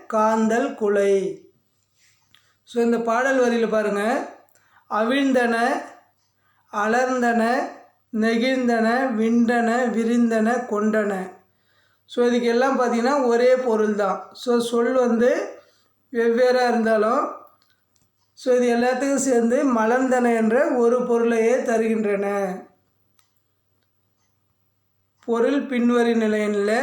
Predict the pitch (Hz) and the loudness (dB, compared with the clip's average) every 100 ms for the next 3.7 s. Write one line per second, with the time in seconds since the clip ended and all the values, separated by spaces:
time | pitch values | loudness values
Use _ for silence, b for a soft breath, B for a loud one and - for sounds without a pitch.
0 | 339 - 285 214 214 226 240 240 262 - | -4 -10 -10 -2 -2 0 0 2 0 -2
1 | 226 233 233 233 226 220 214 208 208 269 | -2 0 0 2 0 0 0 0 0 -2
2 | - - - - 226 226 226 226 220 220 | -4 -10 -20 -6 -2 -2 -2 -2 -2 -2
3 | 233 240 269 240 220 214 | 0 0 0 0 0 0